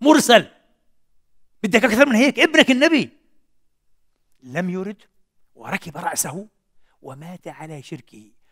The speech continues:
وظل إبراهيم إذا أخذنا، عشان بد-، بدي أحدد موقفي مليح أنا، في ناس ما بتحبش يسمع. ظل إبراهيم إذا أخذنا بظاهر حديث البخاري يستغفر له إلى أن لقي ربه إبراهيم عليه السلام.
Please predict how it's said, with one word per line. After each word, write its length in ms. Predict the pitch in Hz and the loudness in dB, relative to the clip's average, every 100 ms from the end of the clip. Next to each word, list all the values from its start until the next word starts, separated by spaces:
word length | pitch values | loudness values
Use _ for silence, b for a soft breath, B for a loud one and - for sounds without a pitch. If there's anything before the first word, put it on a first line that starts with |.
| _ - | _ -18
وظل 440 | 131 185 262 240 | 0 2 2 4
إبراهيم 680 | 214 196 202 196 185 214 170 | 2 2 -2 0 0 -2 -6
إذا 280 | 165 185 165 | -4 -2 0
أخذنا، 360 | 240 220 180 | -2 -2 -4
عشان 280 | 113 - 190 | -6 -4 -4
بد-، 280 | - - 139 | -6 -18 -14
بدي 140 | 135 | -4
أحدد 240 | - 185 165 | -4 -4 -4
موقفي 300 | 202 175 165 | -4 -4 -6
مليح 200 | 196 175 | -6 -4
أنا، 180 | 131 - _ _ _ _ _ _ _ _ - | -8 -10 _ _ _ _ _ _ _ _ -14
في 80 | 135 | -4
ناس 140 | 190 | -2
ما 80 | 165 | -2
بتحبش 240 | - 254 | -2 -4
يسمع. 300 | 208 202 139 - _ _ _ _ _ _ - | -6 -4 -6 -8 _ _ _ _ _ _ 2
ظل 360 | 240 269 220 | 4 4 4
إبراهيم 720 | 196 175 185 196 185 226 226 | 4 2 2 4 4 2 -2
إذا 320 | 175 190 180 185 | -4 0 0 2
أخذنا 440 | 226 214 202 190 | 0 0 0 0
بظاهر 420 | 170 175 226 202 | 2 4 6 4
حديث 300 | - 185 185 | 2 0 0
البخاري 840 | 196 175 165 220 233 247 240 220 - _ _ _ _ _ _ _ _ _ | -2 -4 4 10 10 10 8 4 -2 _ _ _ _ _ _ _ _ _
يستغفر 680 | 127 - - 180 143 - 156 | -20 -16 -6 -6 -6 -12 -12
له 400 | 139 170 170 185 170 | -12 -12 -12 -12 -8
إلى 220 | 175 160 | -4 -4
أن 360 | 143 175 196 - | -4 -12 -12 -8
لقي 320 | 160 - 160 | -6 -6 -8
ربه 580 | 139 151 123 113 110 120 | -6 -6 -10 -18 -18 -20
إبراهيم 320 | 123 120 127 | -20 -20 -20
عليه 100 | 113 | -20
السلام. 360 | 113 123 120 | -20 -20 -20